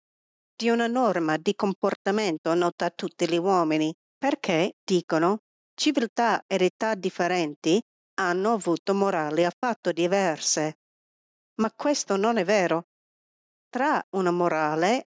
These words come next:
e l'altra ci sono differenze, ma mai una diversità totale. Se ci prendiamo la briga di confrontare, per esempio, le dottrine morali degli antichi egizi,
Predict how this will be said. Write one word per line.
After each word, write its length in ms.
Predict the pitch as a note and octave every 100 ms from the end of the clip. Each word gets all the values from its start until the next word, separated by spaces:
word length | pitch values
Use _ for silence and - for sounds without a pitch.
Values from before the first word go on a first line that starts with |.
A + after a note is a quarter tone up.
| _
e 140 | G3
l'altra 520 | F#3+ E3 D#3 _ G3 G#3+
ci 140 | - G#3
sono 340 | - B3+ G3
differenze, 800 | E3 D#3 F3+ E3+ D#3+ D#3+ F3+ F3 - _ _ _ G3
ma 120 | G#3+
mai 420 | A3 B3+ C#4+ G3+ -
una 180 | G3+
diversità 720 | F#3+ F#3 F#3 G3 - F#3 - G3
totale. 760 | - F3 - G3 D#3+ D3+ D#3+ - _ _ _ _ _
Se 360 | - - C#4+ D#4
ci 180 | - A#3+
prendiamo 680 | G#3+ F#3+ F3 F3 E3+ E3 F3
la 140 | F3
briga 360 | E3+ F3+ E3 E3+
di 100 | E3
confrontare, 1040 | - D3+ - D#3 D#3 F3 D3 D3 D#3+ G#3+ -
per 160 | F3
esempio, 600 | D3+ D3+ D#3+ D3 E3 F3 A3+ _ _ -
le 160 | G3
dottrine 640 | F#3 G3 - G#3 A3 G3 F#3+ _
morali 540 | F3+ F3 F3 D#3 D#3 F#3+
degli 280 | F3 E3+
antichi 560 | E3+ E3+ - E3 D#3 -
egizi, 640 | E3+ D3+ D#3+ D#3 - F#3+